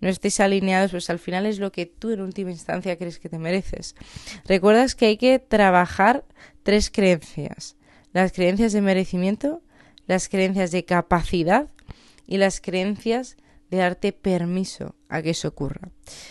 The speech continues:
Recuerda, hay veces que me preguntan, "Ya, pero cuando ocurre algo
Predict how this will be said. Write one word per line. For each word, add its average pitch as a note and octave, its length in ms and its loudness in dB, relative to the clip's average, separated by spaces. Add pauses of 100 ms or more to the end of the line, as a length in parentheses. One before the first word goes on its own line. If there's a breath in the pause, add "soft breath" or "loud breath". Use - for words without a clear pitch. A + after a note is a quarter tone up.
(260 loud breath)
Recuerda, G3+ 460 4
hay F3+ 80 0
veces A#3+ 280 2
que G#3 220 2
me G3 320 -4
preguntan, F3+ 400 -4
"Ya, G#3 140 0
pero G3 180 -4
cuando F3+ 240 -4
ocurre A3+ 280 -4
algo B3 340 -2